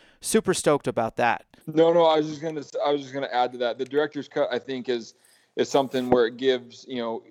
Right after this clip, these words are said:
Speaker 2: Dan, um, or, you know, or anybody watching, any of us, uh, the chance to kinda pick that hunt apart and just ask, "Why did you do that? Why did you do this?" And it, it's, uh, you know, at first I'm like, "Well, you should know why we did it 'cause we thought it was the best idea." But when we really had to dig into it and explain why,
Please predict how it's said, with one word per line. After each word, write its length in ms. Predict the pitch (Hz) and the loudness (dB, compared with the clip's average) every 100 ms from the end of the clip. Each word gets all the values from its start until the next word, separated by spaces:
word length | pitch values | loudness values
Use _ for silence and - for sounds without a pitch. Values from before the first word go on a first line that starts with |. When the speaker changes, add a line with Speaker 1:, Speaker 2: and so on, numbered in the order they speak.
| 135 | -8
Speaker 2:
Dan, 520 | 135 135 131 131 131 | -4 -2 -2 -2 -4
um, 460 | 107 120 117 113 110 | -2 0 0 -2 -4
or, 60 | 117 | -2
you 120 | 123 | 0
know, 60 | |
or 100 | 127 | 2
anybody 340 | 127 151 131 120 | 2 2 2 2
watching, 440 | 113 110 110 113 | 4 2 2 -10
any 200 | 117 123 | -12 -6
of 120 | 120 | -4
us, 300 | 113 110 - | -4 -6 -8
uh, 100 | 98 113 | -12 -10
the 80 | 117 | -12
chance 320 | - 123 117 | -6 -4 -4
to 80 | - | -6
kinda 240 | - 113 | -4 -2
pick 380 | 107 - - - _ _ _ | 0 2 2 0 _ _ _
that 140 | 123 | 0
hunt 200 | - 123 | 0 0
apart 280 | 160 - 110 | 0 4 2
and 80 | 104 | 2
just 180 | 113 113 | -4 0
ask, 220 | 110 110 | 0 0
"Why 160 | 107 117 | 0 -2
did 140 | 120 | -2
you 120 | 120 | -10
do 160 | 120 131 | -6 -6
that? 220 | 120 104 | -4 -6
Why 180 | 113 113 | -4 -4
did 140 | 110 | -4
you 120 | 110 113 | -10 -6
do 140 | 113 | -2
this?" 260 | 117 110 120 | 0 -2 -2
And 100 | 113 | -6
it, 120 | 95 | -6
it's, 200 | 110 113 | -8 2
uh, 220 | 110 107 - _ _ _ | 2 2 -6 _ _ _
you 100 | 123 | 2
know, 60 | 120 | 2
at 80 | |
first 280 | - 135 131 | 6 4 6
I'm 100 | 127 | 0
like, 220 | 120 120 | -2 -2
"Well, 240 | 131 147 131 104 | 0 -2 -2 -8
you 220 | 107 123 127 | -14 -6 -2
should 220 | - 131 | 0 2
know 160 | 143 | 4
why 160 | 135 117 | 6 4
we 100 | 113 | 4
did 160 | 113 120 | 2 0
it 60 | |
'cause 100 | 120 | -2
we 100 | 123 | -6
thought 140 | 117 120 | -2 0
it 60 | |
was 100 | 117 | -2
the 60 | 110 | -4
best 260 | 110 113 | -2 -2
idea." 320 | 113 110 127 120 | -2 -2 2 2
But 160 | 110 | 2
when 120 | 117 | -4
we 80 | 117 | -8
really 200 | 117 123 | -2 0
had 140 | 120 113 | 0 -4
to 60 | |
dig 240 | 110 117 113 | -4 -4 -4
into 260 | 117 113 | -8 -6
it 40 | 107 | -6
and 100 | 110 | -6
explain 500 | - - 117 113 110 | -12 -4 -2 -2 2
why, 360 | 113 110 110 | 4 4 2